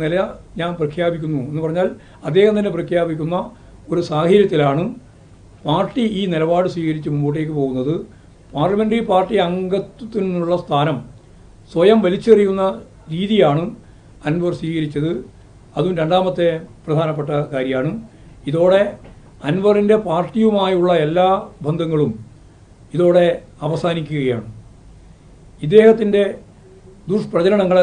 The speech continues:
തുറന്ന് കാട്ടുന്നതിനും പ്രതിരോധിക്കാനും പാർട്ടിയെ സ്നേഹിക്കുന്ന എല്ലാവരും രംഗത്തിറങ്ങണമെന്ന് അഭ്യർത്ഥിക്കുന്നു. മുഹമ്മദ് റിയാസിനെതിരായിട്ടുള്ള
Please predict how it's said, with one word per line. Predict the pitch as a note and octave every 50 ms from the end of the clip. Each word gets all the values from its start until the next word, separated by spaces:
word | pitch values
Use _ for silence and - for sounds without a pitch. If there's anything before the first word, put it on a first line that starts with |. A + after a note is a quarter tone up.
| F3 F3
തുറന്ന് | E3 D#3+ F3+ G3 G#3 G#3+ G#3 G3+ A3+ A3 - -
കാട്ടുന്നതിനും | E3 E3 D#3 D#3+ D3+ D3 C#3 C#3+ C#3+ A#2+ G#2+ A2 A2+ - - - - - - - - - - - - -
പ്രതിരോധിക്കാനും | - D3+ D#3+ G3+ A3 A#3 A#3+ G#3 - - F3 D3 C3+ A#2+ G#2 - - - - - - - - - - - - - - -
പാർട്ടിയെ | C#3+ D#3 E3+ F3 A3 G#3 G#3 G3+
സ്നേഹിക്കുന്ന | G3+ F#3 F#3 F3 F3 F3 E3+ F3 E3+ E3 E3 D#3+ - - - - - - - - - - - E3 D3
എല്ലാവരും | D3+ F3 F#3+ G#3 G#3 G3 F3+ E3 C#3+ A2+ A#2 - - - - - - - - D3+
രംഗത്തിറങ്ങണമെന്ന് | D3+ E3 F#3 F3+ F#3 E3+ D#3 D#3 D#3+ D#3+ D#3 D#3 D#3+ F3 F#3 A3+ - - - - - - - - - C#3+
അഭ്യർത്ഥിക്കുന്നു. | C#3 C3 C#3 B2+ A2 A#2 A2 A2 A2 A2 - - - - - - - - - - - - - - -
മുഹമ്മദ് | D#3 F#3 G#3 G#3+ A3 G#3+ G#3 G#3
റിയാസിനെതിരായിട്ടുള്ള | G#3 G#3 G3+ - F3+ F#3+ F#3 F#3 F3+ F3+ F3+ F3 E3+ E3 D#3